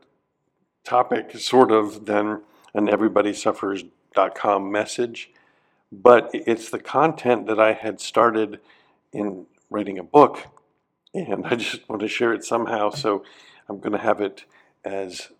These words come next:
the topic of several episodes. So I'm really excited to share with, that with you, especially since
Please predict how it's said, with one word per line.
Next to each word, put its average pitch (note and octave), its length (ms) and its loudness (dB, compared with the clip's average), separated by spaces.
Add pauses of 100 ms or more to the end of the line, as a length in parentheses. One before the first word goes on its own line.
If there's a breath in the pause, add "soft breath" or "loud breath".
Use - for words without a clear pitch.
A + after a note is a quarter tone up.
the G2 100 -16
topic - 720 -2
of F#2+ 420 -6
several A#2 460 0
episodes. G#2 640 -4 (840 soft breath)
So A2+ 140 2
I'm G#2+ 240 4
really B2+ 260 8
excited A2+ 380 4
to - 80 -10
share - 180 0
with, G#2 220 0
that G#2 160 2
with G2+ 160 -8
you, A2 140 -2
especially B2 420 -2
since A2 340 -6